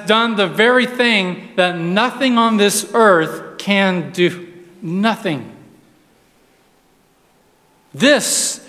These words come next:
is why we celebrate today. This is why we gather for Easter. Not that death overcame him, but that he overcame death. This is our Savior.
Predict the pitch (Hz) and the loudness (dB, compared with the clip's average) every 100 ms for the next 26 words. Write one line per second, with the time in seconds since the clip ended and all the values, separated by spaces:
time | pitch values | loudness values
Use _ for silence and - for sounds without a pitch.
0 | - 196 180 214 214 208 202 226 208 202 | -2 0 2 2 2 0 0 2 2 2
1 | 196 196 220 247 160 110 - - - 175 | 0 2 2 4 2 -4 -14 -20 -10 0
2 | 320 294 269 226 214 262 233 220 220 240 | 2 2 0 -2 2 4 4 2 0 2
3 | 254 240 220 226 208 202 - 285 247 - | 2 0 -2 0 0 0 2 2 2 0
4 | 175 123 - - 269 311 302 180 220 220 | 0 -2 -6 0 2 4 2 2 0 2
5 | 214 190 190 233 196 180 226 254 226 226 | 0 0 0 0 0 0 2 2 0 0
6 | 202 254 285 247 247 254 262 254 220 320 | 2 2 4 2 2 0 0 2 2 2
7 | 208 - - - - - - - - - | 0 -4 -14 -16 -20 -20 -20 -20 -20 -20
8 | - - 240 294 294 226 233 208 - 214 | -20 0 2 2 0 0 2 2 0 2
9 | 208 170 131 101 | 2 0 -4 -8